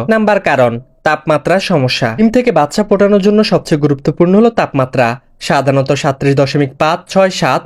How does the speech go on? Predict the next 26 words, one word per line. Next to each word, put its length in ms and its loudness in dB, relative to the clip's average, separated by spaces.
কাছাকাছি 500 0
তাপমাত্রা 500 0
রাখতে 320 -2
হয়। 240 0
যদি 180 -2
তাপমাত্রা 480 0
কম 280 0
হয়, 240 0
তাহলে 200 2
ভ্রূণের 400 2
বৃদ্ধি 280 -2
বেড়ে 260 2
যায়, 220 0
ফলে 240 2
ডিমের 300 0
ভিতর 240 0
বাচ্চা 300 -2
মারা 240 0
যায়। 240 -4
আর 160 0
তাপমাত্রা 460 0
বেশি 320 -2
হলে 160 4
ভ্রূণ 300 0
শুকিয়ে 380 0
যায়, 260 0